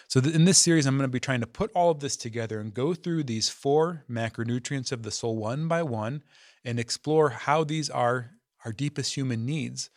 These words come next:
and how they're the essential ingre-, ingredients to our flourishing, to our health, and to our holiness. So I just wanna start out this first episode on unity, on oneness, on connection, on our need for other people.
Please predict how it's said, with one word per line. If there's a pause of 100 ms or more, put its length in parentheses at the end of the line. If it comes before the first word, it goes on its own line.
(260)
and
how
they're
the
essential
ingre-,
ingredients
to
our
flourishing, (560)
to
our
health, (540)
and
to
our
holiness. (880)
So
I
just
wanna
start
out
this
first
episode
on
unity, (240)
on
oneness, (180)
on
connection, (640)
on
our
need
for
other
people.